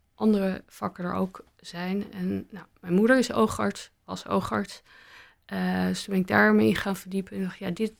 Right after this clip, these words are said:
dit klopt." En ik had wel het geluk dat ik in opleiding kon komen waar een specialisme was retinoblastoom.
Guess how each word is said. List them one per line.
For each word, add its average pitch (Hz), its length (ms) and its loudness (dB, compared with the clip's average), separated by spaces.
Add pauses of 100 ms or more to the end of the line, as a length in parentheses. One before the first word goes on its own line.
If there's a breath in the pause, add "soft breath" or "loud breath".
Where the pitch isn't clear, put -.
dit 220 240 2
klopt." - 500 -2 (340)
En 208 160 2
ik 208 100 2
had 214 160 0
wel 226 160 6
het 277 100 4
geluk 254 500 4
dat 247 180 2
ik 226 320 -2
in 226 160 2
opleiding 285 420 2
kon 269 160 4
komen 269 420 4
waar 214 400 2 (100)
een 196 340 -2
specialisme 226 640 2
was 190 260 2
retinoblastoom. 202 800 0